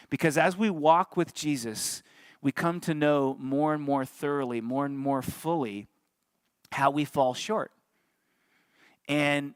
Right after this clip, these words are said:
we continually come back, or we, or, or, or, you know, we're walking along and all of a sudden we do something stupid. And, and, and so then the, the,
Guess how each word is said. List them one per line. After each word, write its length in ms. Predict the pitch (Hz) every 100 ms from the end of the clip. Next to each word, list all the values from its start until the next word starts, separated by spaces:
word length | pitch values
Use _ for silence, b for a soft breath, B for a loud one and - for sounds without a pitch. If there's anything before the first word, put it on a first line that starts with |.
| -
we 380 | 139 160 165 160
continually 760 | - 165 - 208 208 190 165
come 320 | - 170 160
back, 500 | 156 196 143 135 - b b
or 120 | - 156
we, 120 | 165 180 180
or, 160 | 175
or, 180 | 190 185
or, 420 | 180 226 185 160 170 b b b -
you 160 | 175
know, 300 | 165 156 185 -
we're 160 | 156
walking 360 | 156 160 160 170
along 400 | 160 165 175 185
and 200 | 151 151
all 120 | 165
of 60 | -
a 20 |
sudden 380 | 175 175 165 165
we 100 | 160
do 140 | 175
something 320 | 165 175 170
stupid. 480 | 160 - 214 202 120 _ b b b b
And, 200 | 151 151 -
and, 220 | 151 156
and 140 | 151 147
so 200 | - 160
then 360 | 156 156 151 _ _ _ -
the, 180 | 143 160 _
the, 240 | 147 151